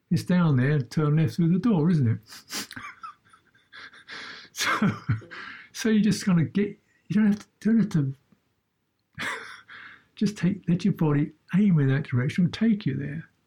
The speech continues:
and you get there with a feeling of you haven't lost your presence. So it's a great meditation teacher,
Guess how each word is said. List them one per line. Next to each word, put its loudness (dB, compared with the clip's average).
and 2
you 0
get -2
there -2
with 2
a 0
feeling 0
of 0
you 0
haven't 0
lost -4
your -2
presence. -2
So -2
it's 0
a 0
great 2
meditation 0
teacher, -4